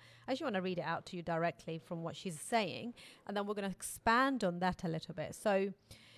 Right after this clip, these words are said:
she sent me her before and after photo, and hence the,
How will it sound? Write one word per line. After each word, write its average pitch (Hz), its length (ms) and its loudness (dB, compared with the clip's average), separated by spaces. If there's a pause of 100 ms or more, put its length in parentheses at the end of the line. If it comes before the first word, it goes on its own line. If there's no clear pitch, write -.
(280)
she - 140 -2
sent 269 200 0
me 269 120 0
her 262 60 6
before 233 440 2
and 220 160 0
after 208 340 2
photo, 196 460 0
and 185 160 -2
hence 214 260 0
the, 196 460 2